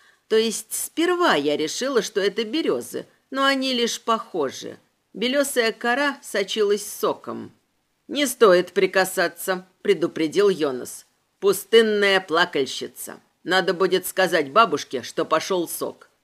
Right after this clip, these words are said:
Период выделения длится всего сутки. В естественных условиях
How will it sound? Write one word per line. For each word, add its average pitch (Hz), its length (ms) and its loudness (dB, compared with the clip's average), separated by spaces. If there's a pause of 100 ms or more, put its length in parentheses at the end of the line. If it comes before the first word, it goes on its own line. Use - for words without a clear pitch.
Период 208 420 6
выделения 185 640 2
длится 190 380 2
всего 180 300 0
сутки. - 560 -10 (320)
В 151 60 -12
естественных 175 800 -4
условиях 139 640 -4